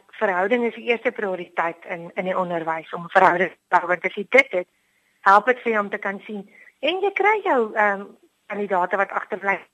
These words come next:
"Juffrou, meneer, ek verstaan nie dit nie. Ehm, ek kop dit nie lekker nie, hoe kan ek maak?" Hulle kom vra vir jou. Want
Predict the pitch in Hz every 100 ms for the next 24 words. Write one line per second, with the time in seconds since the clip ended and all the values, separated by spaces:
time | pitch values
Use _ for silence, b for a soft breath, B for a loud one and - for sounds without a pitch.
0 | _ - _ - 196 214 220 202 185 202
1 | 202 - - - 214 202 202 180 165 196
2 | 202 B B B B B 185 175 175 -
3 | - 220 175 233 226 - 196 220 202 180
4 | - 196 185 180 185 208 185 170 175 160
5 | 185 180 180 208 190 - 254 247 - 165
6 | 156 - _ B B B B B B 202
7 | 226 220